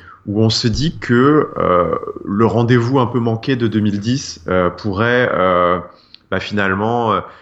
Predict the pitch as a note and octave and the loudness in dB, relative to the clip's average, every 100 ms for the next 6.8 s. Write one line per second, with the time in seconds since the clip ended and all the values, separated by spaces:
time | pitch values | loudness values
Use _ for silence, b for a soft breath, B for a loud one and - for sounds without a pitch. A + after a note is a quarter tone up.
0 | B B - - A#2 C3 A#2+ B2 A2+ B2 | B B -14 -6 -4 -4 -4 -6 -2 0
1 | C3+ B2 G#2+ G2+ G2 G2 B B B B | 2 2 0 0 0 -2 B B B B
2 | - A2+ A2+ - A2+ G#2+ G#2 G2+ G#2 - | -4 -4 -4 -6 0 2 4 2 0 -8
3 | G#2 - A2 A#2+ A2 A2 A2 G#2 G#2 G#2 | -10 -6 -2 0 0 0 0 0 -2 -2
4 | A#2 A2 B2 B2+ A2+ G#2 G2+ C#3 A#2 - | -4 -2 0 -2 -2 -2 0 0 -2 -4
5 | G2 A#2 A2+ A#2+ A#2 G#2 F#2 F2+ F#2 F#2 | -4 -4 -2 -2 0 0 0 0 0 -2
6 | F2+ A#2+ G#2+ A#2+ B2 A#2 F#2 E2+ | -2 -2 0 2 4 4 4 0